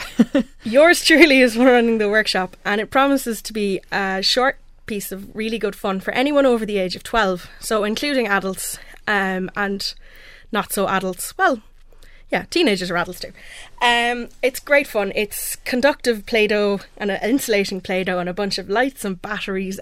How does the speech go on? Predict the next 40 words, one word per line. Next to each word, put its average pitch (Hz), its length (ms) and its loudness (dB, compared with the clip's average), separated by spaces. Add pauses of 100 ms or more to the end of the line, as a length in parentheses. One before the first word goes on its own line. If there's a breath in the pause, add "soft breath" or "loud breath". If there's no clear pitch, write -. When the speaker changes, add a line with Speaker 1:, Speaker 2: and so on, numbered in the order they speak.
Speaker 2:
and 185 220 -6 (500 loud breath)
you 208 160 -4
can 202 140 -4
build 196 260 0
squishy - 400 -6
circuits, - 600 -2
you 196 100 -2
can 185 200 -4
build 185 260 -2
sculptures 226 720 -2
that 202 220 -4
light 202 360 0
up. 214 300 -6 (420 loud breath)
I 202 100 0
may 233 260 4
bring 226 300 2
buzzers, 196 380 0
Speaker 1:
Yes. - 60 -8
Speaker 2:
we 202 80 0
can 190 180 -6
make 180 180 -4
sounds 190 380 -2
that 190 140 -12
irritate 180 460 -6
Trina. 170 460 -6
We'll 240 180 -2
see 277 200 -2
how 247 160 8
the 202 120 -2
day 208 220 4
Speaker 1:
<laughs> 196 100 0
Speaker 2:
goes. 180 240 -2 (840 loud breath)
But, 214 180 4
um, 202 200 4
you 330 140 4
can 302 160 0
register 247 440 2
for 214 140 -4
that 202 220 0
one, 196 220 -4